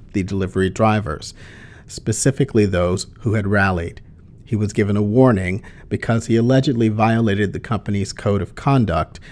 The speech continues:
and was called to a meeting. Rose, who was present during the rally, was also issued a warning. During their meeting, management purported that Larson was the leader of the rally and that Rose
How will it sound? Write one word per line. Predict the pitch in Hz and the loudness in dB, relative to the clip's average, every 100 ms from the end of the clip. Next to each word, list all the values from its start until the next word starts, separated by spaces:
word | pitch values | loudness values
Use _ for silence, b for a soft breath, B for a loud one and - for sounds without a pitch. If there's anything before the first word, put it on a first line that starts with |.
| B | B
and | - 104 | -4 -2
was | 101 | -2
called | - - 95 101 | -4 -2 -2 -2
to | 98 98 | -4 -2
a | |
meeting. | 101 101 87 - - - - - - - | 0 -2 -4 -12 -20 -20 -20 -20 -14 0
Rose, | 113 117 92 98 - - | 4 4 2 0 -4 -2
who | 110 | -2
was | 98 | -2
present | - 104 87 82 - | 0 0 2 -2 -2
during | 95 90 | -2 0
the | 90 | 0
rally, | 90 87 92 | 0 0 0
was | 101 107 - - | 0 0 -2 0
also | 131 - - 80 | 0 0 -2 -4
issued | 107 95 - 92 | -4 -8 -6 -6
a | |
warning. | 85 87 80 - - - B B B B B B | -4 -6 -8 -12 -18 -20 B B B B B B
During | 123 123 123 120 | 4 6 6 6
their | 113 | 4
meeting, | 113 127 135 131 131 | 4 4 4 2 0
management | 113 110 120 - 113 92 | -2 0 0 0 -4 -4
purported | 104 - 139 131 123 | -8 0 4 6 4
that | 104 104 | 0 0
Larson | 101 110 123 - 113 104 98 | 2 4 2 0 0 0 -2
was | 104 95 | -4 -4
the | - 104 | -4 -4
leader | 101 123 131 107 | 0 4 4 4
of | 98 95 | 0 -2
the | 95 | -2
rally | 90 95 101 | 0 0 -2
and | 104 107 110 | -2 -2 0
that | 113 | -2
Rose | 117 131 127 98 98 | 2 4 6 4 0